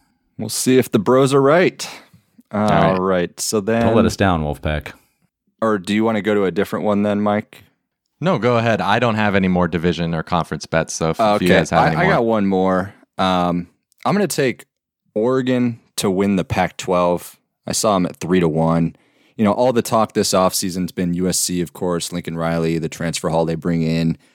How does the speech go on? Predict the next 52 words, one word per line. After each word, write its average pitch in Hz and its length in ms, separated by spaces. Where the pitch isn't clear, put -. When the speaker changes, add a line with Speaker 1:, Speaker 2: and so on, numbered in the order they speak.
Speaker 1:
Uh, 87 280
a - 40
lot 98 160
of, 82 180
a - 80
lot 95 140
of 87 60
talk 90 200
on 101 160
Utah, 92 540
deservedly 92 480
so, 92 340
given 87 300
what 87 140
they 90 100
bring 90 240
back 85 380
on 76 100
top 82 240
of - 340
the 90 80
success - 480
they 85 120
had 85 200
winning 85 300
the 80 80
Pac-twelve. 85 560
But 87 240
Oregon's 180 380
kinda 156 240
quietly 131 360
sitting 123 320
there 107 120
in 87 140
third, 92 380
in 82 120
my 82 100
opinion. 85 600
I 95 80
know 107 120
they 110 100
lost 107 320
Cri-, 113 320
Cristobal, 101 680
but - 120
they 110 100
still 131 220
have 107 100
some 87 180
nice 92 220
pieces 117 420
back. 101 520